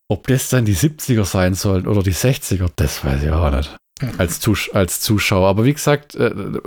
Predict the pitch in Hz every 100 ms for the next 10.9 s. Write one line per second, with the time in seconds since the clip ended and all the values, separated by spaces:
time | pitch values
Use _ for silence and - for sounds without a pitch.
0 | - - - 127 151 156 151 - 123 120
1 | 120 120 117 - 110 123 - 120 - 107
2 | 110 - 120 - 107 104 - 110 135 151
3 | - - 139 139 101 104 131 - 104 98
4 | 98 - - 92 85 107 92 92 101 98
5 | 90 87 _ 127 117 131 123 117 120 123
6 | - - _ - 120 127 131 - 117 104
7 | - 151 127 110 104 101 104 107 101 -
8 | 95 117 123 101 95 98 98 - 98 107
9 | 135 - 110 101 101 - 107 98 - -
10 | 98 98 - 95 98 101 - 101 98